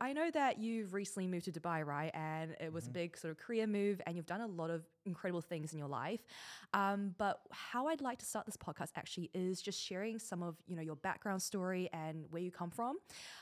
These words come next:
Speaker 1: Um, I think, you know, for many of us, we see perhaps successful people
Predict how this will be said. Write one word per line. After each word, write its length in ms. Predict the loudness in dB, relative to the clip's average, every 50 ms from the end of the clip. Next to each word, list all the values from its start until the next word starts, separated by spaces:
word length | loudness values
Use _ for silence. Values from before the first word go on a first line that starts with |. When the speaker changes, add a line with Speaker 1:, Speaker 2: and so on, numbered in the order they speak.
| -4 0
Speaker 1:
Um, 280 | 4 4 6 6 4 4 2
I 80 | -2 -2
think, 320 | 0 0 2 2 0 -2 -2 0
you 80 | 2
know, 160 | 2 2 2 2
for 120 | 0 0
many 200 | 0 2 2 2
of 80 | 2 0
us, 180 | -2 -2 -4 -4
we 120 | -4 -4
see 440 | -4 -4 -4 -2 -2 0 0 -2 -2
perhaps 380 | -4 -6 -4 -2 -2 -2 -4 -6
successful 480 | -8 -8 -8 -6 -8 -8 -8 -8 -8
people 520 | -8 -8 -8 -6 -4 -4 -4 -4 -4 -6